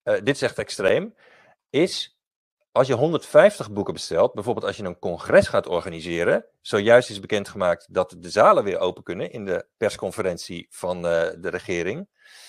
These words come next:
Dus er kunnen weer congressen en evenementen georganiseerd worden. Als je een,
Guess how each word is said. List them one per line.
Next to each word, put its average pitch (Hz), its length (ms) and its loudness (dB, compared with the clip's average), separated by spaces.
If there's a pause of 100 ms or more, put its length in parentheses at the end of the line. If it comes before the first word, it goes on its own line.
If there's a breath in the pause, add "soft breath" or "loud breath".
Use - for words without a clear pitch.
(240 loud breath)
Dus 127 420 -2
er 113 120 0
kunnen 127 200 0
weer 117 100 2
congressen 120 500 2
en 113 120 -4
evenementen 104 520 0
georganiseerd 123 580 -2
worden. 127 360 -2 (640)
Als 135 300 2
je 139 200 2
een, 107 360 -2